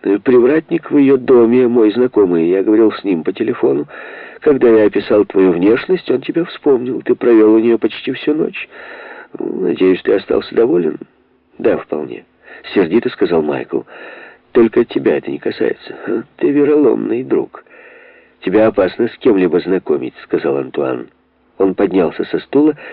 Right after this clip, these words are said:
и заковылял прочь из бара. После этого эпизода при встречах они лишь обменивались сухими кивками. Шли недели.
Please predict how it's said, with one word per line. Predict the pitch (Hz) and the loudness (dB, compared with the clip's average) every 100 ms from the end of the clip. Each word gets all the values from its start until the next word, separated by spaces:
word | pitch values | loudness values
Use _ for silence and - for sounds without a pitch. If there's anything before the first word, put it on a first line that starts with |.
| - | -4
и | 101 | -2
заковылял | 95 - 92 85 80 | -2 0 0 2 0
прочь | 76 92 110 - | -2 0 0 -2
из | 95 | -8
бара. | - 71 - - _ _ _ _ _ _ _ _ _ _ - | -6 -8 -8 -12 _ _ _ _ _ _ _ _ _ _ -2
После | 160 - 139 | 0 4 2
этого | 131 131 | 6 4
эпизода | 117 120 120 131 | 4 4 4 2
при | 123 110 | 4 2
встречах | 107 113 117 - - | 2 0 0 -2 -4
они | 104 101 | -2 0
лишь | 98 - | -2 -2
обменивались | 90 82 87 92 92 92 - - | -6 -2 -4 0 -2 -2 -8 -14
сухими | - 85 - 80 | -6 -6 -4 -6
кивками. | 76 - - - 69 67 - _ _ _ _ _ _ _ _ _ _ _ _ _ _ _ _ _ _ _ _ _ _ - | -4 -6 -6 -6 -6 -8 -16 _ _ _ _ _ _ _ _ _ _ _ _ _ _ _ _ _ _ _ _ _ _ -16
Шли | - 110 165 | -2 2 2
недели. | 156 123 85 78 73 - | 0 -4 -2 -4 -4 -10